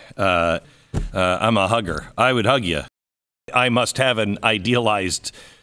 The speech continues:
vision. Right now, our, our, many of our capitalists are like, "How can I get rich?"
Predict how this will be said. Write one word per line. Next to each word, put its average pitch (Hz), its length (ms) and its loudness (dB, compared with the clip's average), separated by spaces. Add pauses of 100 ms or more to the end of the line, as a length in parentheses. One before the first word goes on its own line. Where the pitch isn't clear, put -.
(160)
vision. 120 420 2 (240)
Right 156 260 2
now, 147 520 4
our, 113 260 2 (200)
our, 120 200 2
many 143 260 0
of 127 120 0
our 104 100 2
capitalists 127 580 -2
are 120 60 -2
like, 110 180 0
"How 185 260 2
can 160 320 0
I 185 200 4
get 135 280 0
rich?" 101 460 -2